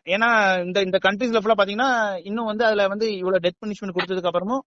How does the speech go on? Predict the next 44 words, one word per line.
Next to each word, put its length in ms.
கண்டினியூவா 440
இன்னும் 200
திருப்பி 220
ரேப்ஸ் 260
நடந்துகிட்டு 320
தான் 120
இருக்கு. 300
ஏன்னா 160
என்ன 140
ரொம்ப 300
கம்மியான, 220
இப்ப 220
இந்த 180
இடத்துல 140
நம்ம 160
வந்து 160
ஆ-, 260
கவர்மெண்ட் 520
வந்து 80
ஆதரிக்குதா 560
அப்படின்னா 320
நம்ம 200
வந்து 340
இதை 120
நம்ம 160
எப்படி 240
பார்க்கலாம் 360
அப்படின்னா 360
பொதுமக்களின் 680
கவலைகளை 680
தணிக்க 360
தான் 120
இந்த 140
அரசு 200
வந்து 160
இந்த 140
மாதிரி 220
ஒரு, 180
ஒரு 200
குறுக்கு 300
வழி 120
தானே 160
இந்த 120
விஷயம். 320